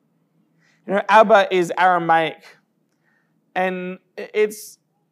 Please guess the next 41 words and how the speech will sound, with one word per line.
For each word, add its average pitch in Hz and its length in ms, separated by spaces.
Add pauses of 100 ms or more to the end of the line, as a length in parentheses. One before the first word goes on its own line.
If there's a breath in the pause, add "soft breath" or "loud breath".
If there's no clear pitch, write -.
pretty - 360
much 240 340
untranslatable, 170 1160
and 156 100
that's 208 240
why 180 240
it's 151 140
left 165 640 (120)
in 175 260
our 156 260
Bibles 156 520 (240)
in 185 180
the 170 140
Aramaic 165 580
as 170 220 (120)
Abba. 208 440 (960 soft breath)
And 214 120
it's 233 140
a 233 40
word 233 380
that's 240 220
never 214 220
used 202 360
in 196 40
the 180 120
Old 190 240
Testament 196 460
of 160 100
our 170 160
relationship 175 640
with 151 220
God, 165 380
but 175 160
Jesus 220 560
used 175 240
it 170 100
of 165 160
his 185 220
relationship 165 640
with 143 160
God. 180 400